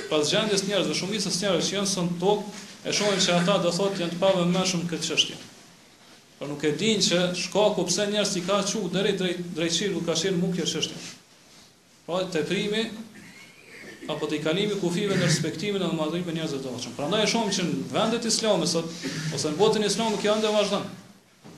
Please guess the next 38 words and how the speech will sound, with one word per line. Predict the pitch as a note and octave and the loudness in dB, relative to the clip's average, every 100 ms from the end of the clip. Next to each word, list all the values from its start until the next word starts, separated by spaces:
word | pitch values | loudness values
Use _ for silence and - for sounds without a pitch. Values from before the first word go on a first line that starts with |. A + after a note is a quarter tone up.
| - - - - - - - - - - - | -20 -20 -20 -20 -20 -20 -20 -20 -20 -20 -8
Edhe | C3 | -4
shohim | - G3+ F#3+ | -2 0 2
që, | F#3+ G3 G3 - | 2 0 -2 -8
do | D3+ | -4
thotë, | D#3 F3+ | -2 0
njerëzit | F3+ F#3+ E3+ | 2 2 2
nuk | D#3 D3 | -2 0
ndalen | F3 G3+ F#3 F#3 | 4 4 4 0
vetëm | G3 F3+ | -2 -2
në | F3 | 0
respektimin | - E3 D#3+ F#3 E3+ | -2 -4 -6 -4 -4
e | E3+ | -4
tyre. | - - - - _ _ _ _ _ _ - | -8 -14 -18 -20 _ _ _ _ _ _ -18
Mirë | C3+ | -8
po, | D#3 | -2
gjithmonë | F#3 G3+ G#3 G3+ F#3+ | 4 4 4 2 2
çështja | G3 F#3+ | 2 2
e | F#3 | 0
tyre | F#3+ F3 | -2 -2
përfundon | D#3+ E3+ F3 F3+ | -4 -4 -2 -2
që | F3 D#3+ | 0 -2
ata | D#3+ F3+ F3 | -2 -4 -4
fillojnë | E3+ D3+ E3 D#3 | -6 -6 -4 -2
me | |
adhurim | C#3+ D3 D3+ D3 | -2 -2 -2 -6
vend | A#2 | -8
të | B2 | -8
Allahut | A#2 A2 | -10 -8
subhanahu | - - - | -10 -10 -10
wa | - | -10
taala. | - - _ - - - - - _ _ _ _ _ _ - | -14 -20 _ -20 -20 -20 -20 -20 _ _ _ _ _ _ -6
Edhe | E3 | 2
vazhdon | G#3 G#3+ A3 | 4 4 4
autori, | F#3+ G3+ F#3 | 2 2 2
thotë, | G3+ F#3+ E3+ | 0 0 2
Rabiatu | G3+ F3 E3 D#3+ | 2 2 0 0
Ashara, | F3 E3+ D#3+ D#3+ | 0 0 -2 0
katërmbëdhjeta, | F#3+ F3+ F3 F#3+ F3 | 0 2 2 2 2